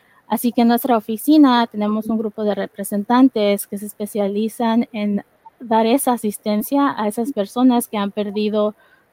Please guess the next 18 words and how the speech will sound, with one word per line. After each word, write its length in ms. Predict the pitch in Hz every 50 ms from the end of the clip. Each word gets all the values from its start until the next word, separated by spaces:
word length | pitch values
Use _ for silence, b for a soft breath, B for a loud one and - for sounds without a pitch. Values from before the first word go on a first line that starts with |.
| _ _
su 120 | - 214 196
cobertura 560 | - 214 196 202 196 - - 233 214 208 196
médica 760 | 208 233 262 294 285 240 - 220 208 196 196 196 208 - - _ _ _ -
o 140 | - 214 208
que 140 | - 220
no 120 | 208 214 220
han 100 | 233 233
tenido 380 | - 269 247 247 233 214 202
cobertura 920 | 196 - 196 190 202 196 196 196 190 - 202 - _ _ - 208 196 202 190
médica, 680 | 196 190 196 196 196 - - 220 190 190 190 180 - - -
am, 320 | 214 196 196 196 196 185 196
en, 220 | - 208 214 208 -
en 260 | 214 208 208 208 208
un 200 | 202 196 202 202
largo 300 | 190 190 196 190 202 196
tiempo 580 | - - 285 311 311 294 - 226 220 220 226 - b b b b b b b
para 180 | - 226 226 214
que 400 | - 233 214 208 208 202 -